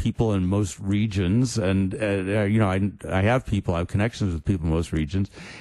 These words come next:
and so somebody posts a thing, catches your eye, and says, "Oh, they must have had an earthquake," and then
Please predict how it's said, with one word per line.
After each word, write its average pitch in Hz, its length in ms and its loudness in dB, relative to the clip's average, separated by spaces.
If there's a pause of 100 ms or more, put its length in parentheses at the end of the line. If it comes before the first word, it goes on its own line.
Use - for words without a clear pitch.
and 170 140 2
so 185 120 2
somebody 135 560 2
posts 110 500 -2
a 113 80 0
thing, 104 320 -2
catches 98 400 -2
your 87 140 0
eye, 76 120 -2
and 101 100 2
says, 160 100 2
"Oh, - 40 2
they 165 120 0
must 92 120 2
have 85 160 2
had - 20 0
an 110 100 0
earthquake," 143 480 0
and 170 120 2
then 156 160 2